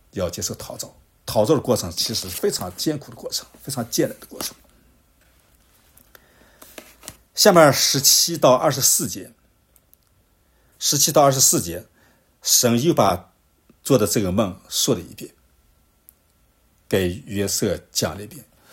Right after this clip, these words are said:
讲的过程当中，当然有一些出入，这个出入是他因为叙述的问题，因为梦嘛，他不可能准确的能够把原来那个表达出来，那总体上没有大的问题。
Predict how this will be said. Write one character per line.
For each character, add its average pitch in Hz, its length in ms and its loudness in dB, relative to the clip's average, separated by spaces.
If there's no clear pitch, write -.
讲 143 160 6
的 139 60 2
过 165 100 0
程 139 140 0
当 113 140 6
中， 107 340 -2
当 113 140 6
然 123 80 6
有 120 60 4
一 - 20 0
些 110 160 -2
出 - 220 -8
入， 117 180 -6
这 160 160 -2
个 123 40 -2
出 - 180 -6
入 110 120 -4
是 92 80 -8
他 92 160 -6
因 104 160 -4
为 101 60 -4
叙 - 320 -2
述 - 100 -8
的 113 80 -6
问 107 140 -8
题， - 200 -14
因 101 100 -4
为 - 140 0
梦 123 220 0
嘛， - 140 -14
他 - 120 -4
不 120 100 -4
可 117 140 -6
能 95 160 -4
准 87 180 -6
确 120 160 -6
的 92 180 -6
能 95 100 -10
够 90 60 -8
把 87 160 -2
原 92 180 -4
来 98 80 -2
那 85 120 -8
个 - 20 -10
表 85 160 -12
达 92 140 -12
出 - 180 -8
来， - 160 -20
那 85 120 -8
总 107 140 -2
体 104 80 -4
上 92 180 -4
没 98 180 -2
有 92 140 -6
大 - 140 0
的 - 80 -10
问 101 140 -12
题。 - 180 -10